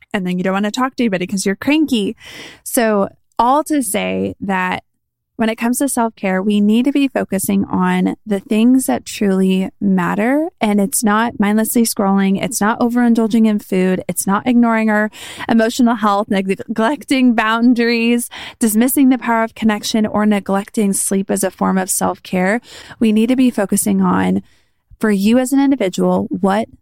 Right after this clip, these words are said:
fills your cup? What fills you up? What is something that you can be in nature? You can get up and move. You can do something that is away from social media.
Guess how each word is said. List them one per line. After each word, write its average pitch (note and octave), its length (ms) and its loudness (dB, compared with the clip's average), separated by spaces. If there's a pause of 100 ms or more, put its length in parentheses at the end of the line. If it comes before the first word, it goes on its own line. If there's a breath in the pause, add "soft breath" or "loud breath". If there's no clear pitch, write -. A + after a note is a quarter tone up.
(220)
fills F3+ 640 0 (160)
your F#3 720 0 (440)
cup? - 360 -8 (920)
What G#3+ 260 -2
fills G#3+ 360 -2
you G3 300 2
up? F#3+ 320 -2 (160)
What G#3+ 280 0
is G#3+ 160 -2
something G#3 360 0
that F#3+ 120 0
you G3 80 -2
can G3 140 -4
be F#3 140 0
in F#3 160 0
nature? A#3 520 0
You G3+ 180 -4
can F#3+ 120 -2
get F#3 120 0
up F#3 140 -6
and F#3 200 0
move. A#3 520 2
You F#3+ 160 -2
can F#3 280 -4
do G3 200 0
something G3 600 -2 (600 loud breath)
that G3 120 -2
is F#3+ 80 -2
away G3 320 2
from G3+ 180 0
social F#3 300 -2
media. G#3 640 2